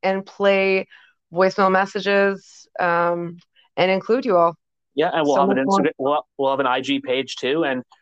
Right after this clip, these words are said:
Speaker 2: for the, for the time being, uh, if you wanna get to us asap, you can visit w w w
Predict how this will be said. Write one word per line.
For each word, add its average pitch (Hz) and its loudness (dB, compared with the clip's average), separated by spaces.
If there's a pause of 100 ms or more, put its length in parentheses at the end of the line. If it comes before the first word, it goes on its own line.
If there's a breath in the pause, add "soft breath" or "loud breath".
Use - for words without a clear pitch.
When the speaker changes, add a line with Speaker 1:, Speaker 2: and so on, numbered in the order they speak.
(160)
Speaker 2:
for 147 -2
the, 131 -2
for 143 -6
the 131 -4
time 143 -2
being, 147 -2 (440)
uh, 120 0
if 127 -6
you 131 -2
wanna 131 -2
get 127 -4
to 135 -2
us 120 -6
asap, 131 -4
you 123 -4
can 123 -4
visit 127 -2
w 135 0
w 147 0
w 139 0